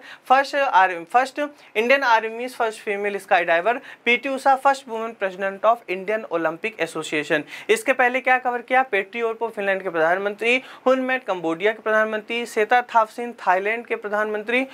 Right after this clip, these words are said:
और एमरसन मंगावा जिम्बाब्वे के राष्ट्रपति हैं। बढ़ें क्या आगे, चलिए अगला नाम आता है मेघना अहलावत।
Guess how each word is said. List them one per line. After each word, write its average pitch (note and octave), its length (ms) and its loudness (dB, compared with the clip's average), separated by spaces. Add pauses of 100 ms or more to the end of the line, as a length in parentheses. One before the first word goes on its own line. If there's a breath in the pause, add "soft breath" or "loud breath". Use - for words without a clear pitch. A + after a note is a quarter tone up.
(180 loud breath)
और A3+ 100 6
एमरसन A3+ 400 -4
मंगावा G3 520 2
जिम्बाब्वे F#3 560 -2
के F3+ 180 -2
राष्ट्रपति D3 520 -2
हैं। C#3 180 -6
बढ़ें A3 300 0
क्या A#3 160 2
आगे, A3+ 380 -2 (140)
चलिए F3 300 0 (380 loud breath)
अगला C#4 300 4
नाम C#4 220 -2
आता C4 240 2
है C4 120 -2
मेघना A3+ 640 -4 (100)
अहलावत। F#3+ 600 4